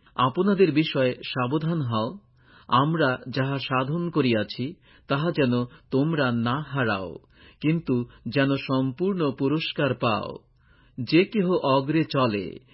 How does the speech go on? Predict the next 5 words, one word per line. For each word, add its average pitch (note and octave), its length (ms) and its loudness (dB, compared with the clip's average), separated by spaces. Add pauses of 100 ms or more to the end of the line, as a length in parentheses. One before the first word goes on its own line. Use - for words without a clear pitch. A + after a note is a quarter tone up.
(200)
এবং C#3 360 4
খ্রিস্টের E3 460 0
শিক্ষাতে C#3+ 720 -2 (220)
না A#2+ 340 0
থাকে, G#2+ 500 -2